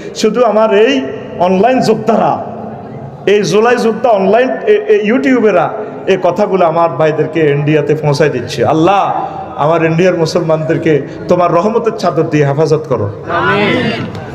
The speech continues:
Speaker 1: আমরা মুসলমানরা মহাভারতকে অনেক দিয়েছি। তাজমহলের মতো প্রতিষ্ঠান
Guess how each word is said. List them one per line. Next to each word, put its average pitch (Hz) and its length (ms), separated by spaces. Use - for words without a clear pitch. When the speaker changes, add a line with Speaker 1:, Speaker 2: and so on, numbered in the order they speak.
Speaker 1:
আমরা 147 200
মুসলমানরা 170 720
মহাভারতকে 160 580
অনেক 147 300
দিয়েছি। 131 460
তাজমহলের 202 600
মতো 226 220
প্রতিষ্ঠান 185 580